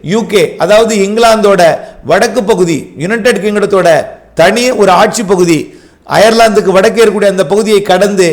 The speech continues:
நார்வேக்கு மேற்கு புறமாக நகர்ந்து கொண்டிருக்கிறது. இந்த நிலையில இந்த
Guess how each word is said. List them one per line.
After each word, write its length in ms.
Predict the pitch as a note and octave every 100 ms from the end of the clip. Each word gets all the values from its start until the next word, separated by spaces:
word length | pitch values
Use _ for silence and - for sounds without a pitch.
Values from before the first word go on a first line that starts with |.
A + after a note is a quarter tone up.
| - - - C#3
நார்வேக்கு 680 | E3+ A3 A#3+ A#3+ A3 F3 F#3+ D3+ - - -
மேற்கு 400 | D3 A3+ A#3 A3
புறமாக 440 | F#3+ G#3 G3 F#3
நகர்ந்து 400 | E3 D#3+ G#3+ A#3
கொண்டிருக்கிறது. 600 | A3 F#3+ F3+ D#3+ D#3+ C#3 C3 - - - _ _ _ _ _ _ -
இந்த 340 | B2+ E3 F#3+ F3+
நிலையில 480 | E3+ F3+ G3 G3 F#3+ G3 G3 - - - - - - -
இந்த 380 | C3 F3 G3 G#3